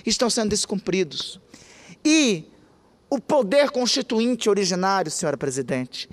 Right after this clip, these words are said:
está sendo descumprido. Portanto, não está, não, o Supremo Tribunal Federal pode ficar tranquilo. Ele não vai usurpar. Eu não me sentirei, enquanto representante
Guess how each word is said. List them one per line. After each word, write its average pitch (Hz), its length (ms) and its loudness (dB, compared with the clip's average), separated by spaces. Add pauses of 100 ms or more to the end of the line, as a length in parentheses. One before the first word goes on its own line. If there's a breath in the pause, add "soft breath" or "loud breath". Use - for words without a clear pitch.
está 202 280 2
sendo 220 240 -2
descumprido. 202 760 -4 (440 loud breath)
Portanto, 247 680 0 (280 loud breath)
não 277 200 2
está, 202 580 2 (360 loud breath)
não, 262 720 4
o 254 100 -4
Supremo 277 480 0
Tribunal 226 380 0
Federal 196 680 0 (200 soft breath)
pode 311 220 2
ficar - 240 -2
tranquilo. 240 720 -4 (460 loud breath)
Ele 311 160 -2
não 330 160 0
vai 302 140 4
usurpar. 214 680 -2 (220 loud breath)
Eu 330 120 2
não 320 120 2
me 320 100 -2
sentirei, 202 720 2 (320 loud breath)
enquanto 254 440 2
representante 208 1040 0